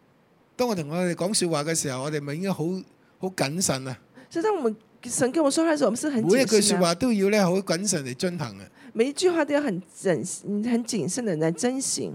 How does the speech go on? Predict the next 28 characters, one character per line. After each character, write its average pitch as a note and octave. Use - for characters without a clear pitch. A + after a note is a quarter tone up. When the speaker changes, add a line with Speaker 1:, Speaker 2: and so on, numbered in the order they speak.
Speaker 1:
神 F#3
已 G#3
經 C4
係 F#3
同 D#3
呢 A#3+
個 G3+
所 G#3
羅 G#3+
門 C3+
講， F3
Speaker 2:
神 C#4
已 D4
經 B3+
對 E4+
所 D4
羅 F#3+
門 F3+
說， G#3
Speaker 1:
佢 F#3+
要 G3+
守 F#3+
呢 A3+
個 G#3
誡 F3
命 D#3
律 D3
例。 C3+